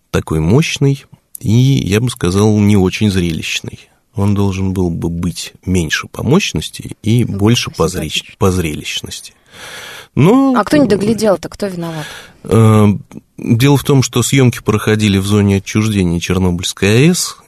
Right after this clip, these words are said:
Speaker 1: и на любые подобные действия требуется, требовалось раньше, сейчас-то там вообще ад кромешный, э, раньше требовалось согласование с разными службами, которые,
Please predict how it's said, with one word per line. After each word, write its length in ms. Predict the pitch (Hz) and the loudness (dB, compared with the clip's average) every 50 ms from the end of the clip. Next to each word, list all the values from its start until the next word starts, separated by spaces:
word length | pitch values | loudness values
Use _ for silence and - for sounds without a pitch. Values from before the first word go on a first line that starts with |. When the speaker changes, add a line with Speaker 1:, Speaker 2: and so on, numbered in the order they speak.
| - | -12
Speaker 1:
и 760 | - - 95 98 95 95 95 92 90 87 85 82 82 76 - - - - - | -8 -6 -4 -2 -2 -2 0 0 0 0 0 0 -2 -2 -4 -6 -10 -12 -6
на 440 | - - 101 95 98 95 92 92 90 | -2 -2 0 2 2 2 2 2 2
любые 400 | 90 95 104 104 104 98 90 82 | 2 2 2 2 2 2 2 0
подобные 520 | - 87 87 95 87 85 85 82 85 87 | -2 -2 -2 -2 -2 -2 -2 -2 -2 -2
действия 460 | 98 120 135 143 - - - - 80 | -2 -2 -4 -4 -4 -6 -8 -8 -8
требуется, 760 | - - - 107 107 101 95 90 87 - - - - 95 92 - | -6 -4 -2 -2 0 0 -2 -2 -4 -6 -10 -8 -6 -6 -6 -6
требовалось 540 | - - 104 92 80 85 80 73 80 85 - | -4 -2 -2 -2 0 -2 -4 -4 -4 -6 -4
раньше, 420 | - 131 151 151 - - - 120 - - - - - - - - - _ - | 0 0 0 0 -2 -6 -10 -10 -12 -14 -16 -18 -16 -16 -18 -18 -20 _ -12
сейчас-то 360 | - - - 113 - - - | -8 -6 -6 -6 -8 -10 -12
там 180 | - - - 127 | -8 -6 -6 -4
вообще 320 | - - - - - 180 | -4 -4 -4 0 0 0
ад 280 | 160 - - - - - | 2 2 -2 -4 -6 -6
кромешный, 720 | - - - 52 53 - - - - - - - - - - | -6 -6 -4 -4 -6 -6 -8 -8 -10 -12 -12 -14 -14 -14 -14
э, 960 | - - 85 82 78 78 76 71 71 71 - 60 55 67 - 50 50 - 76 | -10 -8 -6 -6 -4 -4 -4 -4 -4 -4 -4 -4 -4 -6 -6 -6 -4 -2 0
раньше 300 | 101 120 123 120 - - | 2 2 2 2 -2 -2
требовалось 400 | - 95 98 85 78 76 73 - | -2 -2 -2 -2 -4 -4 -6 -6
согласование 760 | - - 78 80 82 - - 85 87 92 90 90 92 95 98 | -6 -6 -6 -6 -4 -2 0 0 2 2 2 0 -2 -4 -8
с 320 | - - - - - - - | -8 -10 -10 -10 -10 -6 -2
разными 840 | 113 80 78 76 78 76 55 50 - - 85 85 80 87 78 76 76 | 0 0 0 0 0 -2 -4 -4 -4 -2 -2 -2 -2 -2 -4 -4 -4
службами, 540 | 71 - - - - - 90 - - - - | -6 -8 -8 -10 -10 -10 -10 -10 -10 -10 -10
которые, 540 | - - - - - 78 78 78 76 73 - | -8 -10 -10 -8 -6 -4 -4 -4 -4 -4 -8